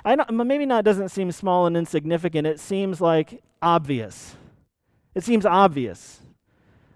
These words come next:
almost to the point that it's silly to make the observation, but Jesus will be there.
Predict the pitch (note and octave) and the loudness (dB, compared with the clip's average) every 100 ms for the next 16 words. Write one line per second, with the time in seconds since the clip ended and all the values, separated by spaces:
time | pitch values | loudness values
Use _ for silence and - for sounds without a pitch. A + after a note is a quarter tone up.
0 | - G#3 A#3 A#3+ A3 G#3 G#3+ G#3 F#3+ F3+ | 0 2 2 4 2 2 0 4 2 2
1 | - G#3+ G#3+ G3+ F#3+ F3+ F3+ - F3+ E3 | 2 4 6 4 2 2 0 4 6 6
2 | E3 D3+ C#3+ D#3+ F3+ - A#2 A2 B2+ _ | 4 0 0 2 2 0 -10 -10 -12 _
3 | _ _ _ _ _ _ _ _ _ - | _ _ _ _ _ _ _ _ _ 2
4 | F#3+ F3+ A#3+ G#3+ A3 - G3 F#3+ G3 G#3 | 2 4 4 6 4 6 2 4 4 4
5 | A3 G#2 | 2 0